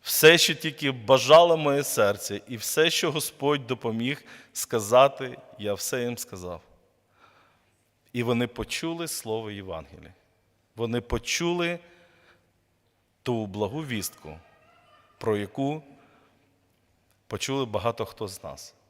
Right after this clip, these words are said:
свого часу, завдяки якій ми тут, на цьому місці, і ми з Господом.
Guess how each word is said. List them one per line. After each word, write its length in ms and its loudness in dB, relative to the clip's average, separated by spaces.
свого 320 -10
часу, 460 -14
завдяки 440 -8
якій 600 -8
ми 160 -8
тут, 400 -12
на 100 -10
цьому 300 -10
місці, 480 -14
і 100 -10
ми 140 -2
з 100 -6
Господом. 480 -12